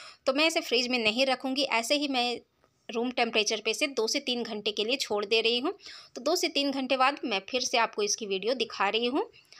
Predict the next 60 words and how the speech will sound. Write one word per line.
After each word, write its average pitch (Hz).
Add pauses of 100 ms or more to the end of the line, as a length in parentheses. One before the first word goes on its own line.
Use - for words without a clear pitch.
(180)
यहाँ 220
पे 220
देखिए 220
हमारी 220
मिठाई 214
जो 233
है 294
दो 262
से 277
तीन 262
घंटे 240
में 254
बहुत 226
ही 247
अच्छे 240
से 294
सेट 202
हो 202
चुकी 202
है। 220
अब 254
ये 277
हाथों 220
में 277
बिल्कुल 254
भी 269
नहीं 254
चिपक 254
रही 254
है, 370 (360)
तो 269
मैं 277
आपको 285
इसे 277
डिमोल्ड 208
करके 233
दिखा 220
रही 233
हूँ। 294 (280)
तो 202
ये 208
देखिए 208
बहुत 294
ही 294 (140)
ईजीली 220
ये 262
डिमोल्ड 208
भी 254
हो 254
जाती 247
है। 285
और -
इसका 277
बटर 208
पेपर 254
मैं 254
हटा 185
दे 185
रही 190
हूँ। 202